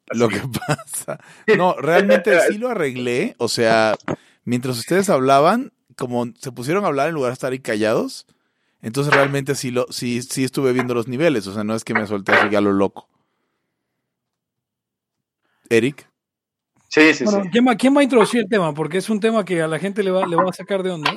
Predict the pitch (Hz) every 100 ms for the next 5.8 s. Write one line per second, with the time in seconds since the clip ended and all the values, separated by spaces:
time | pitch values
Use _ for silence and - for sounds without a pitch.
0 | 180 233 220 208 320 262 247 220 180 185
1 | 165 165 202 190 220 226 165 127 135 131
2 | 165 _ 135 120 - 127 131 123 - 113
3 | 98 - _ - 107 104 101 - 131 123
4 | 123 156 247 _ - 98 98 98 98 90
5 | 82 - _ _ - 101 107